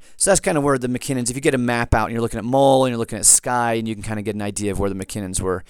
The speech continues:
especially if you can find a, a clan map where the different territories are labeled. Which, just a little note on that, <clears throat> and I think I've mentioned this in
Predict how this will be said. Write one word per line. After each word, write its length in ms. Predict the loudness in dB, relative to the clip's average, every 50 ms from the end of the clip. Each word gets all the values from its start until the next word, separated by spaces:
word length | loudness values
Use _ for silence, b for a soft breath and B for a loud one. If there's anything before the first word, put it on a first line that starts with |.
| B B B
especially 280 | 0 2 4 4 4 2
if 40 |
you 60 | 0 -2
can 80 | -4
find 340 | 0 2 2 2 4 2 0
a, 220 | 0 0 0 -2 -4 -8
a 60 | -10
clan 420 | -8 -6 -4 -4 -2 -2 -4 -4 -6
map 240 | -4 -4 0 0
where 80 | 0 0
the 180 | 0 -4 -6 -6
different 400 | -8 -8 -8 -6 -6 -6 -6 -4
territories 480 | -4 -4 -4 -2 -2 -4 -4 -4 -6
are 40 | -8
labeled. 340 | -10 -12 -12 -12 -12 -14 -14 B B B B B
Which, 200 | 4 4 4 6
just 200 | 6 4 4 4
a 60 | 2
little 200 | 2 0 0 2
note 220 | 2 4 4 4 4
on 140 | 2 0
that, 260 | 0 -2 -4 -4 -6 -8 _ _ _ -18
<clears throat> 100 | -12 -8
and 300 | -8 -6 -6 -6 -8 -8 B B B B 0
I 140 | 2 2 2
think 180 | 2 2 0
I've 100 | 0 0
mentioned 300 | 0 -2 -4 -4 -2 -2
this 160 | 0 0 0
in 200 | 0 -2 -8 -12